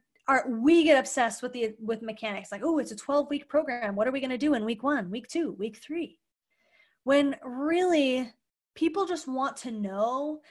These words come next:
that they can get the result that they're seeking and that you're there to help them. That's really all they wanna know. So make sure that that is what is communicated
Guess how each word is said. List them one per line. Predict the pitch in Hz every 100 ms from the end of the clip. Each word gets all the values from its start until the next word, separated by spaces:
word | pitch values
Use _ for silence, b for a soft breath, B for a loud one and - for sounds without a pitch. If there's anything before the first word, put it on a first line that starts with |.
| b
that | 254
they | 302 294
can | 302 254
get | 226 269 285
the | 339
result | 277 226 247
that | 277 277
they're | 240
seeking | - 240 254 320
and | 349
that | 302 254
you're | 311 320
there | 320 302
to |
help | 240 240 -
them. | 202 196 _ _ _ _ _
That's | 277 -
really | 247 294 254
all | 220
they | 226
wanna | 220 214 196
know. | 196 - _ _ _ _ b b b b b -
So | 302 294
make | 269 311 302
sure | 359
that | 320 233 254
that | 277 302
is | 208
what | 220 247
is | 240
communicated | - 240 226 226 214 285 285 311 285